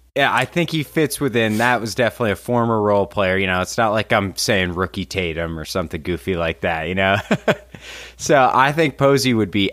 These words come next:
absolutely the perfect fit. You know, more recently, he's kind of a Marcus Morris type. Um, he's kind of a similar player, but not as much of a chemistry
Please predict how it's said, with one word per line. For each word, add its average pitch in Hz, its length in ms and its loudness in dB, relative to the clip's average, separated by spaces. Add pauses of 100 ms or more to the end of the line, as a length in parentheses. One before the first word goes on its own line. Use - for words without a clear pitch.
absolutely 104 680 0
the 82 120 -8
perfect 95 440 -4
fit. 101 440 0
You 110 120 -2
know, 101 120 0
more 104 220 0
recently, 101 640 0
he's 92 120 -2
kind 101 200 0
of 90 80 -2
a 92 60 -2
Marcus 90 480 -2
Morris 98 560 0
type. 87 460 0 (380)
Um, 80 500 0
he's 98 160 -2
kind 98 220 -2
of 80 80 -4
a 80 40 -6
similar 92 440 0
player, 87 600 0
but - 340 -6 (500)
not 90 340 0
as 87 160 -4
much 90 300 -2
of 80 140 -4
a 80 300 -2 (140)
chemistry 139 840 -2